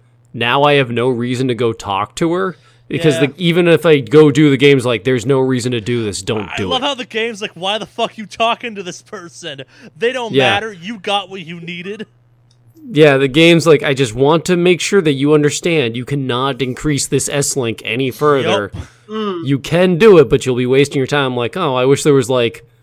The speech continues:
Speaker 1: post content or something that I
Speaker 2: Um,
Speaker 1: could do."
Speaker 2: there is.
Speaker 1: Oh, there is.
Speaker 2: Uh, it's not from talking to them, though. So, um, uh,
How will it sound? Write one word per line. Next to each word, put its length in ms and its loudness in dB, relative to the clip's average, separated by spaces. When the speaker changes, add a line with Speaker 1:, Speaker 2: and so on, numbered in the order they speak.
Speaker 1:
post 480 2
content 640 -8
or 80 -6
something 340 -8
that 140 -2
I 120 -2
Speaker 2:
Um, 80 -8
Speaker 1:
could 120 -10
do." 80 -8
Speaker 2:
there 520 -6
is. 760 -12
Speaker 1:
Oh, 160 2
there 240 0
is. 360 -2
Speaker 2:
Uh, 220 -6
it's 180 -14
not 440 -8
from 260 -14
talking 520 -12
to 100 -18
them, 300 -20
though. 280 -20
So, 360 -14
um, 360 -10
uh, 500 -8